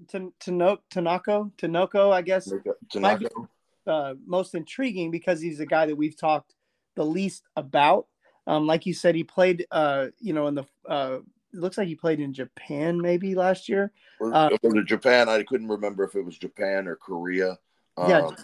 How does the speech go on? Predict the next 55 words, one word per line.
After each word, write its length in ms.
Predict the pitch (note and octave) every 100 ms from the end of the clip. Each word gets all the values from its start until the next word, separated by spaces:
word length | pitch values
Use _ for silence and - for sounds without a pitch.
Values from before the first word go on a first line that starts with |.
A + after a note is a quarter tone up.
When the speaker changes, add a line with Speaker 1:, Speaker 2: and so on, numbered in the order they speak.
| _ -
Speaker 1:
G 60 |
P 200 | F3 F#3+
L, 200 | E3 D#3+
Speaker 2:
but 80 | -
Speaker 1:
but 120 | D#3 - - _ G3
I 20 |
know 40 |
he 140 | F3 F#3+
pitched 340 | - F#3 -
in 160 | E3+ D#3+
the 180 | D#3 D3
Venezuelan 880 | C#3+ E3+ D#3 - D#3 E3+ F3 C#3+ C#3
Winter 380 | E3 F#3+ E3 D3+
League, 380 | D3 C#3+ C3+ - _ _ _ _
um, 400 | D3 C#3+ C3+ C3 -
and 260 | E3 D3 C#3
had 180 | E3 D#3+
a 40 |
really 300 | C3+ E3+ G3+
good, 400 | D#3 D#3 D3 C3+ C3 -
um, 560 | C#3+ C#3 B2+ C3+ - - _ _
had 140 | D#3+
a 60 | D#3
really 220 | E3 F3
good 180 | D#3+ D#3
stint 460 | - - D#3+ D3
there. 380 | D3 D3 F3 G3 - _ _ _ _ -
And, 400 | D#3 D#3 D#3 D3
uh, 260 | C#3+ C#3 -
you 100 | E3+
know, 80 | D#3
was 240 | E3+ F#3+
a 40 |
starter 580 | F#3+ - E3+ E3+ F3 E3+
and 180 | D#3 D#3
then 80 | D3+
moved 220 | E3 E3+
to 80 | E3
the 80 | D#3
bullpen. 500 | D#3 D#3 D#3+ D#3 D#3
Not 160 | D3
sure, 360 | - E3+ E3 D#3
exactly 580 | F3+ C#3+ F3 F#3 F#3 D#3+
sure 200 | F3+ D#3
how 160 | D#3
he 100 | D#3
ended 180 | D3+ D3+
up 100 | C#3+
with 120 | D#3
the 80 | C#3
Rangers. 340 | C#3 D3 C#3 C3+
I'm 100 | C3+
sure 200 | - C#3
I 20 |
could 240 | C3 C3